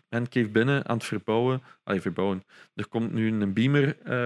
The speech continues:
komt er te hangen en mijn T V, eh, die, die beneden staat, komt er te hangen. Maar ik heb dus allemaal H D M I switchers, zodat alle consoles naar alles kan outgeput worden,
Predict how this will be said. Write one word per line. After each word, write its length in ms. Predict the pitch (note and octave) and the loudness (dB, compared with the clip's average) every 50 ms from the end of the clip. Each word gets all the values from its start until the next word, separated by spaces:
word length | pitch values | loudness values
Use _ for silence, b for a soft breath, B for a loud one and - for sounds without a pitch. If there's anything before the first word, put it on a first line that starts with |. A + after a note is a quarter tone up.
| A#2+ - | -4 -4
komt 180 | - C3 C3 | -4 -2 -2
er 120 | C3+ C3 - | -2 -2 -2
te 80 | B2+ | -2
hangen 360 | A2+ A#2 B2+ C3+ C#3+ C#3+ - | -2 0 0 0 -2 -2 -2
en 80 | - A#2 | -2 0
mijn 180 | A2 A2 G#2+ G2+ | 0 0 -2 0
T 80 | - G#2+ | -2 -2
V, 340 | F2+ A2+ A2+ A#2 A#2+ A#2+ - - _ _ _ | 0 2 2 2 2 -2 -4 -10 _ _ _
eh, 120 | - G#2+ G#2+ G2+ | -10 -10 -8 -6
die, 200 | G2+ G2 F#3 - _ _ _ _ _ _ | -6 -8 -8 -12 _ _ _ _ _ _
die 260 | - - - G#2 A2 | -14 -12 -10 -8 -4
beneden 300 | G#2+ G#2+ G#2+ A#2+ B2 C3 | -4 -2 0 0 -2 -2
staat, 200 | - - C3 C3 | -2 0 -2 0
komt 160 | - C3+ C3 B2 | 0 -2 -2 -2
er 100 | A#2 - | -4 -4
te 100 | - G2+ | -2 -4
hangen. 300 | G#2 B2+ C#3+ D3 D3+ b b b b b b b b b | -2 0 -2 -2 -4 b b b b b b b b b
Maar 100 | B2 C3 | -2 2
ik 60 | - | 2
heb 80 | C#3 | 2
dus 100 | A#2+ A2 | 4 4
allemaal 180 | B2 B2+ C3 A#2+ | 4 4 4 6
H 140 | A#2 A#2+ A2+ | 6 4 4
D 40 | A#2 | 4
M 160 | A2+ G#2+ A#2 | 2 2 2
I 60 | B2 | 0
switchers, 540 | A#2+ - - D#3 D#3 - E3+ E3 D#3 - - | 0 0 0 0 0 2 0 0 0 -2 -4
zodat 280 | - B2+ A#2 A2+ - - | -2 2 2 2 2 4
alle 240 | - C#3 D3 C#3 C3 | 4 6 6 6 4
consoles 720 | - C3+ A#2+ G#2+ A2+ A#2+ C#3 D3 D#3+ D#3+ - - - b b b b b b b b b | 4 2 4 4 4 4 6 4 4 2 0 -2 -8 b b b b b b b b b
naar 240 | - A#2+ A#2+ A2+ - | 0 2 2 4 4
alles 260 | - C3 C3+ C3 - | 4 4 4 4 2
kan 180 | - C3 A#2+ F2 | 2 0 4 4
outgeput 540 | C3 C#3+ D3 - - C#3 - D3+ D3 - | 4 4 4 2 -4 -4 -2 -2 -2 0
worden, 320 | - D3 D3+ D#3+ E3 E3 | 0 0 0 2 0 -2